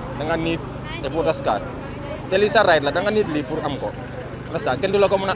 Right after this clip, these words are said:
aaye soo amee lu ma lan wax nii. Soo amee sa voters card, sa I D card ak sa passport. Da nga qualify pour ñëw,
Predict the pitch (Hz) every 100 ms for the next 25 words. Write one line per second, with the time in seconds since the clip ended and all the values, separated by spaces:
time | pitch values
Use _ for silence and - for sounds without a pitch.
0 | 147 135 135 160 160 160 151 143 139 131
1 | 123 117 104 - 139 151 147 135 135 131
2 | - 127 127 - 135 131 123 120 123 135
3 | 151 127 117 - 107 95 92 - - -
4 | - - - 127 139 156 147 131 123 117
5 | 143 143 127